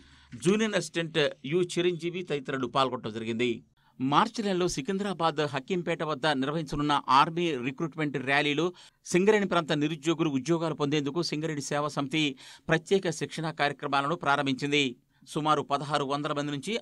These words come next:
ఐదు వందల యాభై మందిని ఎంపిక చేసి, వివిధ ఏరియాలో శిక్షణలు ప్రారంభించారు. నలభై ఐదు రోజుల పాటు నిర్వహిస్తున్న ఈ శిక్షణా శిబిరాల్లో శారీరక దారుఢ్య పరీక్షలో గెలుపొందడానికి కావలసిన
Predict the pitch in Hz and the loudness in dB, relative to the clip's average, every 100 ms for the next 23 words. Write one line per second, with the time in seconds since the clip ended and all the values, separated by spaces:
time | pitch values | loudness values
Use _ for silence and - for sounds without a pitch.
0 | 139 147 151 147 143 135 135 139 139 147 | 0 0 0 -2 0 2 2 0 -2 -2
1 | 139 131 147 135 143 - 220 233 - - | -2 -2 -4 -6 -6 -6 -8 -10 -14 -4
2 | 160 196 180 151 175 151 147 185 - 147 | -2 0 0 2 2 2 0 0 -4 -6
3 | 147 147 185 143 143 139 127 139 135 123 | -4 -4 -2 -2 0 -2 2 4 2 -2
4 | - 151 165 226 240 233 180 180 220 214 | -8 0 4 4 4 2 4 4 2 0
5 | 208 185 165 170 180 175 170 165 156 - | -4 -2 -4 -2 -2 0 0 0 -2 -6
6 | 151 180 180 160 143 151 147 196 190 151 | -8 -6 -6 -4 0 2 2 0 2 4
7 | 156 170 151 156 127 147 147 151 147 139 | 4 2 0 -2 2 2 2 -4 -4 -6
8 | 151 147 123 139 151 143 143 143 143 139 | -2 -2 0 -4 -2 -4 -2 -2 0 0
9 | 135 143 | 2 4